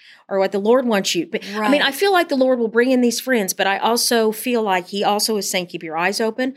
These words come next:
Speaker 2: Yes.
Speaker 1: observe, learn from them,
Speaker 2: Yes.
Speaker 1: know what you want." And not these, these friends will not necessarily be your forever friends.
Speaker 2: Right.
Speaker 1: So, I mean, there were certainly some that we questioned, relationships that we questioned,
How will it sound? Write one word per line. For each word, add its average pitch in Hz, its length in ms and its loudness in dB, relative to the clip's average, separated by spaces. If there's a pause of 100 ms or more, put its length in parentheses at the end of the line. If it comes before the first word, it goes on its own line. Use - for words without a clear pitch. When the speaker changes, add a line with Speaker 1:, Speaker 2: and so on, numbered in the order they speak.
(120)
Speaker 2:
Yes. 202 220 -4
Speaker 1:
observe, 202 400 2
learn 214 280 2
from 277 200 0
them, 285 300 2
Speaker 2:
Yes. 208 440 -4
Speaker 1:
know 214 160 4
what 240 280 2
you 233 80 0
want." 226 240 0
And 226 120 0
not 247 220 0
these, 285 240 -2
these 254 220 -4
friends 285 260 0
will 233 120 -4
not 226 160 -2
necessarily 202 480 -6
be 180 140 -4
your 175 380 -6 (140)
forever 180 400 0
friends. 170 300 -2 (180)
Speaker 2:
Right. - 440 -8 (140)
Speaker 1:
So, 214 480 0
I 202 80 0
mean, 208 220 2
there 233 160 4
were 254 100 0
certainly 254 460 0
some 247 500 0 (300)
that 196 160 -2
we 196 100 0
questioned, 220 640 0 (320)
relationships 220 680 2
that 240 120 0
we 247 100 2
questioned, 277 600 0